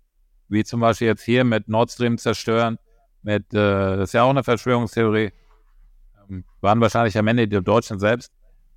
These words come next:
Und, äh, oder es hat sich alleine gesprengt, die Leitung. Und, ähm, die, äh, äh,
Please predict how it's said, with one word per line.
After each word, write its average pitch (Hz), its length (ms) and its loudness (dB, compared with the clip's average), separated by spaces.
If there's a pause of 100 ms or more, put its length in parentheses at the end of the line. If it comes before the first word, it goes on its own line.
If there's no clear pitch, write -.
(140)
Und, 104 360 -2
äh, 104 180 2
oder 107 260 2
es - 280 -4
hat 104 180 -2
sich - 120 -2
alleine 117 300 2
gesprengt, 117 440 -2
die 107 80 0
Leitung. 104 420 2 (640)
Und, 104 400 -2
ähm, 98 360 2 (640)
die, 101 420 0
äh, 92 640 0 (260)
äh, 85 420 -6